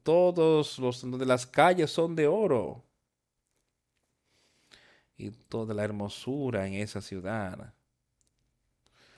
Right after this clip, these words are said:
Los muros construidos de las piedras preciosas, oro y plata, las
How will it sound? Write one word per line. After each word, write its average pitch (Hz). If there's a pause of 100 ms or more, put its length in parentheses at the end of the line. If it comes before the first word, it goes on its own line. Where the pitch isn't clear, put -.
(320)
Los 107
muros 117
construidos 107
de 110
las 101 (300)
piedras 117
preciosas, 104 (640)
oro 113
y 110
plata, 120
las 98